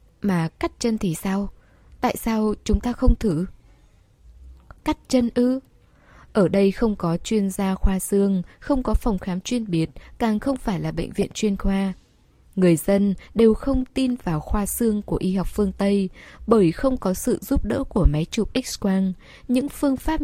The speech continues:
trị liệu dành cho bệnh nhân ở bệnh viện Tây y rất ít, còn không có tác dụng bằng thầy lang nắn xương của Trung y. Tình trạng hiện nay là,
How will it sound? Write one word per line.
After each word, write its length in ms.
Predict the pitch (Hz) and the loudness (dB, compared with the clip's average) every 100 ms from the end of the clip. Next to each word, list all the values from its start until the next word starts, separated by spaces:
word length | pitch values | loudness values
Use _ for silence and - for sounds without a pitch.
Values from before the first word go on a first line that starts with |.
| - | -2
trị 180 | - | -2
liệu 200 | 202 214 - | 0 -2 -2
dành 240 | - 165 | -2 -2
cho 160 | 165 185 | -2 -2
bệnh 180 | 185 - | -4 -4
nhân 280 | 190 185 190 | -2 0 -2
ở 120 | 175 | -4
bệnh 200 | 170 - | -4 -4
viện 160 | 185 185 - | -4 -4 -4
Tây 180 | 190 185 | -2 0
y 200 | 190 180 | -2 -2
rất 280 | 247 262 | -4 -4
ít, 200 | - 294 - - - - - | -2 -2 -4 -14 -20 -20 -6
còn 240 | - 220 208 | 0 2 2
không 180 | 277 262 | -2 -2
có 140 | 220 | -2
tác 220 | 220 320 | -2 -6
dụng 200 | - 247 - | -2 -2 0
bằng 200 | 175 170 | -4 -4
thầy 200 | - 170 | -2 -2
lang 340 | 165 180 185 180 | -2 -4 -4 -2
nắn 180 | 175 | -4
xương 300 | 214 269 247 | -4 -4 -4
của 120 | - 151 | -4 -4
Trung 260 | - 196 | -2 -2
y. 280 | 190 196 196 - _ _ _ _ _ - | 0 0 -2 -6 _ _ _ _ _ 0
Tình 140 | 196 | 2
trạng 180 | - 185 | 2 0
hiện 200 | 196 - | -2 0
nay 160 | 185 175 | 0 0
là, 360 | 151 151 151 | 0 0 0